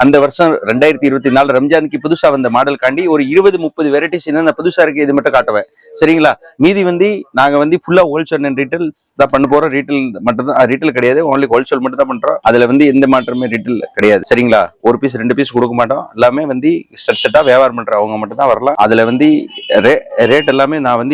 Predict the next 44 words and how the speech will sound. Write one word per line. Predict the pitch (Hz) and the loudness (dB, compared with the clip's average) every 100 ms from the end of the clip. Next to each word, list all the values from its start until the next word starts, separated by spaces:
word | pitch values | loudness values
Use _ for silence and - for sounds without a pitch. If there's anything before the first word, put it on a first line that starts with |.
| 143 | -2
வீடியோல | 127 143 139 123 | 2 2 2 0
சொல்ல | 131 135 | 0 0
மாட்டேன். | 127 123 160 - - - - | 0 -2 -8 -12 -20 -8 0
கடைக்கு | 143 151 143 | 0 2 2
நேரா | 143 143 | 2 2
வந்தா | 127 156 | -2 -4
வெரைட்டிஸ் | 131 123 123 | -2 -4 -6
இருக்கு. | 117 131 165 | -4 -2 2
எல்லாமே | 139 139 | 2 2
ஜப்பான் | 117 123 131 | 0 0 -2
பியூட்டி | 123 117 120 | -4 -4 -2
இருக்கு, | 127 139 | -2 -4
சிக்னஸ் | 131 139 135 120 | -2 0 0 -4
இருக்கு, | 110 123 120 | -6 -4 -2
கம்பி | 131 143 | 0 0
சேலை, | 127 127 135 | 0 0 -2
பட்டை | 120 127 | -2 -4
கம்பி, | 120 127 - | -2 -4 -4
சின்ன | 123 131 | -2 0
கம்பி, | 127 131 127 | 0 0 2
எல்லா | 131 120 | 2 0
கம்பி | 123 123 | -2 0
வெரைட்டிஸ் | 110 113 120 107 | 0 2 0 0
வச்சிருக்கோம். | - 98 143 180 - - - 117 | -2 0 -2 -4 -14 -20 -2 0
அது | 131 | 0
இல்லாம | 127 131 139 190 - _ - 117 | 0 -2 -4 -6 -12 _ 0 0
வெரைட்டிஸ் | 151 156 156 123 | 2 2 0 2
நிறைய | 123 151 | 2 2
வச்சிருக்கோம். | 123 - 107 104 - - | 0 -4 -6 -6 -6 -4
சரியா? | 143 151 110 87 101 | 0 0 -2 -4 -2
ஜரி | 143 143 | 0 0
சேலை | 123 117 | 0 0
வச்சிருக்கோம், | 110 120 143 123 | -2 -4 -2 0
ஜரி | 131 135 | 0 0
இல்லாம | 131 123 135 127 | -2 -2 -2 0
கம்பி | 135 147 | 0 2
சேலை | 127 117 | 2 0
இருக்கு, | 104 131 123 | 0 -4 -2
ஸ்டோன் | 147 147 127 | -2 0 0
ஐட்டம் | 120 120 | -2 0
எல்லாமே | 113 120 117 | 0 0 -2
இருக்கு. | 107 127 | -4 -2
அதுல | 120 135 | 0 0
வந்து | 131 | 0